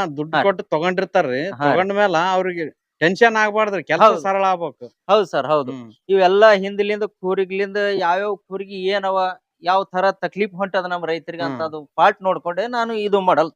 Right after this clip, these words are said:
Speaker 1: ಹ್ಮ್, ಹ್ಮ್, ಹ್ಮ್.
Speaker 2: ತಯಾರ್ ಮಾಡುದು.
Speaker 1: ಓಕೆ ಸರ್. ಇದ್ರಲಿಂದ ಏನೇನು ಬಿತ್ತನೆ ಮಾಡ್ಬೋದು, ಯಾವ ತರ, ಅದ್ರ ಬಗ್ಗೆ ಸ್ವಲ್ಪ ಮಾಹಿತಿ ಹೇಳಿ.
Speaker 2: ಸರ್, ಇದ್ರಲಿಂದ ಅಲ್ಲಕ್ ನೋಡ್ ಸರ್,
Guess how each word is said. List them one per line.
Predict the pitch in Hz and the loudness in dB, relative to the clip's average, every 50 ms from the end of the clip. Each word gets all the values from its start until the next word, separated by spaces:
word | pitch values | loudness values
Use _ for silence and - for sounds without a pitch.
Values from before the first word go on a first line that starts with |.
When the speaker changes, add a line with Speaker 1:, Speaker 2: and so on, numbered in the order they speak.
| _ _ _ _ _ _ | _ _ _ _ _ _
Speaker 1:
ಹ್ಮ್, | 156 147 135 120 | -10 -10 -10 -10
ಹ್ಮ್, | 120 123 117 104 | -10 -14 -16 -16
ಹ್ಮ್. | 117 110 107 | -14 -4 2
Speaker 2:
ತಯಾರ್ | 190 196 196 190 175 | 6 8 8 8 6
ಮಾಡುದು. | 160 139 117 101 _ _ _ _ _ _ _ - | 4 -4 -6 -8 _ _ _ _ _ _ _ -16
Speaker 1:
ಓಕೆ | 120 120 120 117 107 - 117 | -14 -12 -12 -12 -14 -16 -20
ಸರ್. | 107 - - 110 _ _ _ _ _ _ _ _ - | -18 -16 -18 -18 _ _ _ _ _ _ _ _ -8
ಇದ್ರಲಿಂದ | 170 175 220 214 226 233 233 226 240 214 208 | -2 0 2 2 2 2 2 4 4 6 6
ಏನೇನು | 208 214 214 220 220 214 208 202 | 6 6 4 2 2 2 0 -2
ಬಿತ್ತನೆ | 180 175 180 _ - 185 | -2 -4 -10 _ -6 -8
ಮಾಡ್ಬೋದು, | 180 175 175 165 160 156 151 160 156 156 151 170 170 156 | -6 -4 -4 -6 -6 -6 -6 -6 -6 -6 -6 -6 -6 -4
ಯಾವ | 147 143 143 147 | -2 0 0 0
ತರ, | 147 - 151 147 147 143 135 127 120 - _ _ - | -2 -6 -8 -6 -6 -4 -4 -6 -6 -10 _ _ -14
ಅದ್ರ | - 139 156 147 | -10 -8 -8 -6
ಬಗ್ಗೆ | 143 139 123 127 | -8 -8 -10 -12
ಸ್ವಲ್ಪ | - - 127 _ _ 120 | -16 -16 -18 _ _ -20
ಮಾಹಿತಿ | 113 113 110 107 104 _ | -20 -20 -20 -20 -20 _
ಹೇಳಿ. | _ 104 101 _ _ _ _ _ _ _ _ _ _ _ _ _ _ _ _ _ _ _ _ _ _ _ _ _ _ _ _ _ _ _ | _ _ _ _ _ _ _ _ _ _ _ _ _ _ _ _ _ _ _ _ _ _ _ _ _ _ _ _ _ _ _ _ _ _
Speaker 2:
ಸರ್, | - - 214 220 202 | -4 0 0 2 2
ಇದ್ರಲಿಂದ | 202 196 185 214 208 202 214 214 208 | 2 2 2 0 0 0 0 0 0
ಅಲ್ಲಕ್ | 202 190 196 202 190 190 | 0 2 2 0 0 -2
ನೋಡ್ | 196 190 165 | -4 -4 -4
ಸರ್, | - 196 190 196 | -2 -2 -2 -2